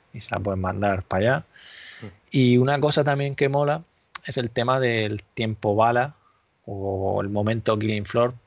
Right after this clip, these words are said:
Speaker 1: para aquellos que hayáis jugado a Killing Floor Incursion, que es ese momento en el que si haces algo,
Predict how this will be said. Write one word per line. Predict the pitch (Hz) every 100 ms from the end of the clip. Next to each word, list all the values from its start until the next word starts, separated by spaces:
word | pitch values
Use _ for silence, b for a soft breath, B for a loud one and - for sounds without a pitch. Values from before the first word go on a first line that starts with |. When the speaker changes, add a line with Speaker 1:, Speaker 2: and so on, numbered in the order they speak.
| -
Speaker 1:
para | 104
aquellos | 98 104 101
que | 98
hayáis | 98 95
jugado | 104 101 98
a |
Killing | 101 98
Floor | - 107
Incursion, | 101 95 113 - 143 151 _ B B B B _ _
que | -
es | 113
ese | 123 117
momento | 120 117 120 117
en | 123
el | 110
que | -
si | 101 113
haces | 107 113
algo, | 120 113 113 113 110 110 110